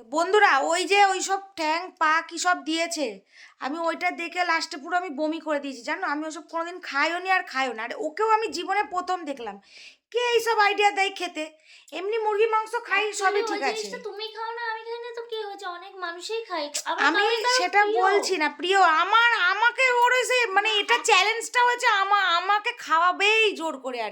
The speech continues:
Speaker 1: কি।
Speaker 2: না, না,
Speaker 1: আমি খাই না। ও
Speaker 2: না,
Speaker 1: আর ওই যে
Speaker 2: সত্যি
Speaker 1: অষ্টদত্তর
Speaker 2: তাই।
Speaker 1: মাদুলিটা, ওই যে শিউলি, এই দুটোই হচ্ছে একদম
Speaker 2: না,
Speaker 1: না।
Speaker 2: আমি বুঝতে পারিনি ও খেয়ে উঠতে গিয়ে ওরকম বমি করে
Speaker 1: আরে,
Speaker 2: দিল
Speaker 1: যেটা
Speaker 2: গায়ে।
Speaker 1: আমি জীবনে খাইনি, আমার অভ্যাস নেই, সেটা আমি কি করে খাবো তোমরাই বলো?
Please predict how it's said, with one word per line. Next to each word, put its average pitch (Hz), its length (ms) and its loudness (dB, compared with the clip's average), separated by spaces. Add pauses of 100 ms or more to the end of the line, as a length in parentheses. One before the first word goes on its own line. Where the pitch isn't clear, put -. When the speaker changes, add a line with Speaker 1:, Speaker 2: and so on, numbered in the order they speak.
Speaker 1:
কি। 180 180 -20
Speaker 2:
না, 311 120 -20
না, 302 300 -10
Speaker 1:
আমি 339 140 -4
খাই 349 400 -2
না। 302 140 -2
ও 311 160 2
Speaker 2:
না, 415 140 6
Speaker 1:
আর 415 80 2
ওই 403 100 2
যে 339 60 -4
Speaker 2:
সত্যি 381 160 4
Speaker 1:
অষ্টদত্তর 427 440 -4
Speaker 2:
তাই। 403 80 -4
Speaker 1:
মাদুলিটা, 466 600 0 (580)
ওই 311 100 -14
যে 311 80 -12
শিউলি, 392 680 2 (320)
এই 220 80 -18
দুটোই 381 480 -2
হচ্ছে 466 320 -2
একদম 359 480 -2
Speaker 2:
না, 339 60 -14
Speaker 1:
না। 277 160 -6
Speaker 2:
আমি 320 240 -12
বুঝতে 330 400 -18
পারিনি 403 320 -14
ও 370 140 -18
খেয়ে 294 200 -16
উঠতে 285 340 -20
গিয়ে 294 200 -20
ওরকম 285 380 -16
বমি 254 320 -16
করে 247 200 -12
Speaker 1:
আরে, 427 160 2
Speaker 2:
দিল 285 100 -2
Speaker 1:
যেটা 392 140 0
Speaker 2:
গায়ে। 427 120 4
Speaker 1:
আমি 440 140 0
জীবনে 381 420 0
খাইনি, 392 580 -2
আমার 339 280 0
অভ্যাস 330 460 -2
নেই, 311 160 -6
সেটা 330 260 -4
আমি 349 120 -6
কি 311 120 -18
করে 349 220 -6
খাবো 285 280 -8
তোমরাই 294 360 -4
বলো? 240 340 -8